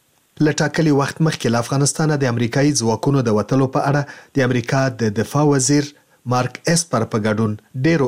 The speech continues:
اندېښنې ښودلې دي او ښایي د همدې اندېښنو له کبله ښاغلي اسپر د چهارشنبې په ورځ وویل، دی ګمان نه کوي چې ټول امریکایي ځواکونه به له نومبر میاشتې مخکې له افغانستانه وایستل شي. واشنګټن پوسټ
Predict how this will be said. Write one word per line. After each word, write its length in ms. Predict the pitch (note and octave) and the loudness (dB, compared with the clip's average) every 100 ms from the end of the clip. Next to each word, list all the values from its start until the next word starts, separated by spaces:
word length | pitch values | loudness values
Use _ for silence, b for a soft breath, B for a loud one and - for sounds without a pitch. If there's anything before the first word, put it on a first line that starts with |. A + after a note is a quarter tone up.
| - A#2 | -2 -4
اندېښنې 480 | A2 A#2 - D3 C#3 | -2 -4 0 0 0
ښودلې 360 | A#2 A2 A2+ A2 | -2 0 0 2
دي 80 | A#2 B B B | -2 B B B
او 120 | A#2+ | 0
ښایي 320 | A2+ C3 C3 B2 | 0 0 2 2
د 80 | |
همدې 420 | A2+ A2+ A#2 C#3 D#3+ A#2 | 0 0 0 2 2 0
اندېښنو 440 | A#2 A2 G#2 D3 D#3 | -2 0 0 2 2
له 100 | C3 | 2
کبله 380 | B2+ A2+ A2+ G#2+ | 0 0 0 0
ښاغلي 480 | - A2 A#2 A2+ A#2 | 0 0 2 0 0
اسپر 400 | D#3 - - A#2+ - _ b b | 0 0 -2 -4 -4 _ b b
د 60 | B2 | -4
چهارشنبې 540 | - E3 - B2 A#2+ A#2 | 0 0 0 0 0 0
په 60 | |
ورځ 240 | G#2+ G#2 C#3 | 0 2 2
وویل، 280 | D3 C3 A2+ B B B | 2 2 -2 B B B
دی 220 | D3 D3+ B2+ | 0 0 0
ګمان 240 | B2 C#3+ D3 | 0 2 0
نه 40 | |
کوي 280 | E3+ C#3 B2 | 0 2 0
چې 140 | A2+ A2+ D#3+ | 0 -4 0
ټول 160 | D#3 D#3+ A#2 | 2 2 -2
امریکایي 400 | A2 - A2+ G#2+ | -4 -2 0 0
ځواکونه 460 | G#2+ G2+ - D3 | 0 -2 2 0
به 160 | B2 A#2 B B B | 0 -2 B B B
له 160 | B2+ B2 | 0 2
نومبر 640 | B2 B2+ B2 D#3 C#3 A2+ | 0 0 0 0 0 0
میاشتې 400 | G#2+ G#2+ G2 - B2+ | 0 0 -2 0 0
مخکې 200 | D#3+ - | 0 0
له 120 | D3 | 0
افغانستانه 640 | G#2+ - G#2 G#2 - A#2+ B2+ | 0 -2 -4 -2 -2 0 2
وایستل 520 | C#3 A2+ - C3 A#2 | 2 2 0 -2 0
شي. 260 | - C3 B2 - _ B B B | 0 0 -2 -6 _ B B B
واشنګټن 440 | C3+ C#3 D3 D#3 C#3 | -2 0 0 0 0
پوسټ 240 | D#3+ D3+ | 0 0